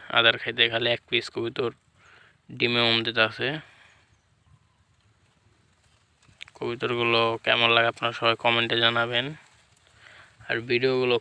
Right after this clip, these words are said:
কেমন হয় আপনারা কমেন্ট করে জানাই দিবেন, কারণ ভিডিওতে ভুল ত্রুটি হইতেই পারে, ক্ষমার দৃষ্টিতে দেখবেন। এর আগেও বলছি, এখনও বলতাছি, আমার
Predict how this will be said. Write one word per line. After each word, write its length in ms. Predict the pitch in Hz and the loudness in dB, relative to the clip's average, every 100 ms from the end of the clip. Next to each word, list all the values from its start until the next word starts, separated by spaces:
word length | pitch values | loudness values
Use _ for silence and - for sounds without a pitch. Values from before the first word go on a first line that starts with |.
| - | 0
কেমন 280 | 120 120 117 113 | 0 2 0 2
হয় 160 | 117 113 | 4 4
আপনারা 340 | 120 120 117 120 - _ _ - - - - | 4 4 4 4 -2 _ _ -20 -20 -20 -6
কমেন্ট 260 | - 120 113 113 | 0 0 0 2
করে 140 | 110 113 | 2 4
জানাই 240 | 113 113 117 | 4 4 2
দিবেন, 260 | 113 113 120 123 | 0 0 -2 -2
কারণ 320 | 113 107 107 107 110 _ - _ - | -2 0 -2 -6 -12 _ -20 _ -14
ভিডিওতে 480 | 127 120 123 120 113 | -4 -2 -2 -2 -2
ভুল 140 | 117 113 | -2 -6
ত্রুটি 240 | 120 117 117 | -6 -6 -6
হইতেই 340 | 117 120 120 117 | 0 0 2 2
পারে, 200 | 117 120 123 - _ - - - - | 2 0 0 -6 _ -20 -20 -18 -8
ক্ষমার 240 | 123 123 | 0 2
দৃষ্টিতে 380 | 123 - 127 123 120 | 0 -8 -10 -6 -4
দেখবেন। 340 | 117 113 117 127 147 - - - _ _ _ _ _ _ _ - - _ - | -4 -4 -2 -2 -6 -20 -20 -20 _ _ _ _ _ _ _ -14 -14 _ 0
এর 100 | 104 113 | 2 4
আগেও 200 | 120 123 120 | 4 2 2
বলছি, 220 | 120 117 120 | 0 0 0
এখনও 260 | 120 - 120 123 | -2 -4 -4 -4
বলতাছি, 440 | 120 120 113 123 135 - _ _ _ _ - - _ _ - - - _ - | -4 -6 -6 -8 -10 -12 _ _ _ _ -20 -20 _ _ -20 -20 -20 _ -16
আমার 180 | 113 110 | -6 -4